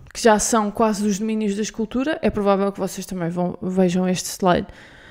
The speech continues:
no campo expandido. E, por último, a pintura na atualidade. Esta pintura na atualidade é quase como se fosse, hum,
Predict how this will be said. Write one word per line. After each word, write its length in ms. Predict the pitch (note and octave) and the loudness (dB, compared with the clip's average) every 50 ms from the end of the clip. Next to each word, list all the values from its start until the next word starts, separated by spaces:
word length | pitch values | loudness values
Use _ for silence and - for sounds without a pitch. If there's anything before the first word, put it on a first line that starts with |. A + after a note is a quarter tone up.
| - - | -20 -8
no 160 | - G#3+ G3+ | -2 0 0
campo 240 | F#3 - F#3+ F#3 F3+ | 2 2 0 0 0
expandido. 540 | - - - G#3 G3 G3+ G#3+ A3 A#3 B3 - - - - - - - - - | -2 -4 -2 -2 0 0 0 0 -2 -4 -8 -14 -20 -20 -20 -20 -6 4 6
E, 100 | D#4+ D4 | 6 6
por 160 | - C#4 B3+ | 8 6 6
último, 400 | B3+ A#3+ - - C4 B3+ B3+ - | 6 6 4 2 2 2 0 2
a 120 | - - G#3+ | 2 2 6
pintura 400 | - A#3+ A3+ - A3+ G#3+ G#3+ G#3+ | 6 6 6 6 6 6 6 4
na 180 | G#3+ G3+ G3 | 4 4 4
atualidade. 560 | G3 - - G3+ F#3 F#3+ F#3+ F#3 E3 D3+ E3 - | 4 2 2 2 2 2 2 0 0 -4 -4 -2
Esta 240 | - C#4+ - - D4+ | 0 0 0 -2 -4
pintura 360 | - C#4+ C#4+ - C#4+ C#4 C4 | -4 -4 -4 -4 -4 -4 -4
na 160 | B3+ B3+ B3 | -4 -4 -6
atualidade 520 | A#3+ B3 A#3+ A3+ G#3+ G#3+ G3+ A3+ A#3+ B3 | -6 -6 -6 -4 -4 -2 -2 -4 -4 -4
é 40 | B3 | -6
quase 280 | - - - A#3 - - | -8 -8 -8 -8 -8 -8
como 160 | - A3 G#3 | -8 -8 -8
se 120 | G3 - | -8 -8
fosse, 480 | - - A3 G#3+ - - - - - _ _ - | -6 -6 -6 -4 -6 -8 -10 -12 -16 _ _ -6
hum, 540 | G#3 G#3 G3+ G3+ G3 G3 G3 G3 G3 F#3+ G3 | -2 -2 0 0 0 -2 -2 -4 -4 -6 -8